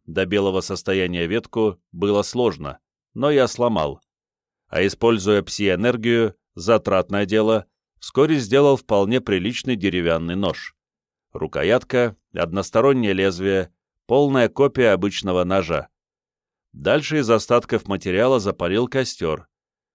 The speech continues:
Просто огонь вызвал и поджег. Сделал из веток шампуры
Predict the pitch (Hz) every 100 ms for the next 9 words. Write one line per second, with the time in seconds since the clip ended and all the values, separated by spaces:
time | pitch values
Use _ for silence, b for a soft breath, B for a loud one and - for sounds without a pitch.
0 | _ - 117 117 120 104 104 131 117 120
1 | 131 127 131 - 123 110 82 76 69 -
2 | _ _ _ _ - 80 87 131 123 -
3 | 117 98 113 110 92 - 82 85 131 131
4 | 120 101